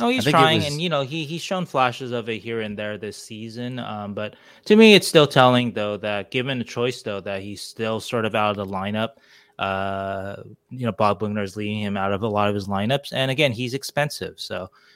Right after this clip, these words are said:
Speaker 1: you know, if he was at, at making a million, it, he'd be a lot more tradable. A team might be like, "Hey, you know, I kinda like this guy. Maybe Bob's,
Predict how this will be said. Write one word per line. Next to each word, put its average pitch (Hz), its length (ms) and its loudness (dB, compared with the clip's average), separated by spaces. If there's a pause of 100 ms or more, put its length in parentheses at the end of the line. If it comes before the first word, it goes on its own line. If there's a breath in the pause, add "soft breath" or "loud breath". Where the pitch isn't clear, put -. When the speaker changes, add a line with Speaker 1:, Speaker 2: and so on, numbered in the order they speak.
Speaker 1:
you 135 100 -2
know, 110 120 4
if 104 60 -2
he 131 120 4
was 127 180 6
at, 117 260 2
at 117 200 0
making 123 300 -2
a 110 60 -2
million, 123 500 2
it, 117 160 -6
he'd 110 280 -10
be 107 200 -6
a 104 60 -6
lot 107 200 -2
more 110 160 -4
tradable. 117 600 -4
A 120 40 -10
team 113 240 -8
might 104 220 -4
be 117 80 -6
like, 110 180 -6
"Hey, 175 120 0
you 143 140 0
know, 151 100 0
I 151 100 0
kinda 147 220 0
like 131 200 2
this 127 160 -6
guy. 123 300 4
Maybe 110 260 -2
Bob's, 107 400 0